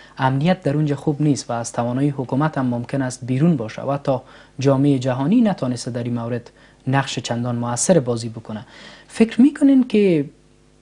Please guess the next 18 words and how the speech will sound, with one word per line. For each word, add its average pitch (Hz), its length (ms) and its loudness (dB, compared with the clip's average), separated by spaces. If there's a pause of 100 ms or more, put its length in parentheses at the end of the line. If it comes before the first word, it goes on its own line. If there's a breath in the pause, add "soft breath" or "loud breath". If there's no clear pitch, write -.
سهمگیری 151 760 4
مردم 139 680 2
و 131 100 -2
یا 147 140 4
هم 135 300 0
تلاش 135 400 -2
حکومت 135 440 0 (480 loud breath)
در 139 100 4
این 151 120 4
مناطق 131 460 -2
نتیجه 135 400 2
بده 147 200 -2
و 135 140 0
تأثیر 131 420 0
بگذاره 143 400 0
روی 160 260 2
برگزاری 127 640 0
انتخابات، 131 480 -4